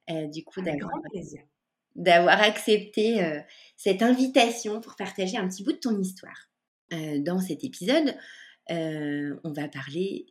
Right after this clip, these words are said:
Speaker 1: du désir d'enfant,
Speaker 2: Oui.
Speaker 1: la rencontre avec ton mari,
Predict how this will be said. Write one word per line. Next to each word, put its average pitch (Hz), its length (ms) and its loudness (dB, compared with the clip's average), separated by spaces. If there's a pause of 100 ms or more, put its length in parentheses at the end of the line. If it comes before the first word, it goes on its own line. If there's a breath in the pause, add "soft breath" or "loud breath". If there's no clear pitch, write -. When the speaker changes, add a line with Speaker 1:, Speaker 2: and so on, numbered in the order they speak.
(140)
Speaker 1:
du 143 140 -12
désir 139 380 -6
d'enfant, 135 580 -8 (480)
Speaker 2:
Oui. 160 120 -10
Speaker 1:
la 143 80 -2
rencontre 170 460 -4
avec 147 220 -2
ton 147 100 -6
mari, 135 480 -2